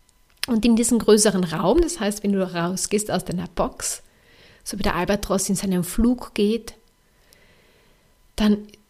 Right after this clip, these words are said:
gibt's da viel mehr Möglichkeiten, die du ergreifen kannst und plötzlich denkst du, „Hey, das geht dir ganz einfach, warum habe ich vorher immer so kompliziert getan?“ Und dann kommst du immer mehr drauf, dass du Sachen vielleicht jahrelang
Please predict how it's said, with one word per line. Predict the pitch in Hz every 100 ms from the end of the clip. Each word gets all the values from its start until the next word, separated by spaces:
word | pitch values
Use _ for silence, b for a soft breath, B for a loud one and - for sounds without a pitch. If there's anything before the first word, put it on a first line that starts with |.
| -
gibt's | - -
da | 202
viel | 190 185
mehr | 170
Möglichkeiten, | 202 403 - 180 - - 156 - 165 170 - -
die | -
du | 190
ergreifen | 180 - 190 240 - 247
kannst | - 190 165 -
und | 165
plötzlich | 160 160 - -
denkst | 160 165 -
du, | 170
„Hey, | 160
das | 247 175
geht | - 160
dir | -
ganz | 156 -
einfach, | - 240 240 - -
warum | 147 196
habe | 233 190
ich |
vorher | - 170 143
immer | 151
so | -
kompliziert | - 175 - - - 269 269
getan?“ | 196 - 175 175 - b b b b b b b b b b _ _ _ - -
Und | 180
dann | 190
kommst | 214 214
du | -
immer | 226 254
mehr | 214 196
drauf, | 208 214 202 247
dass | 220
du | -
Sachen | 196 - - - 226 226 b b b
vielleicht | - 277 -
jahrelang | 233 233 311 311 285 277 262 226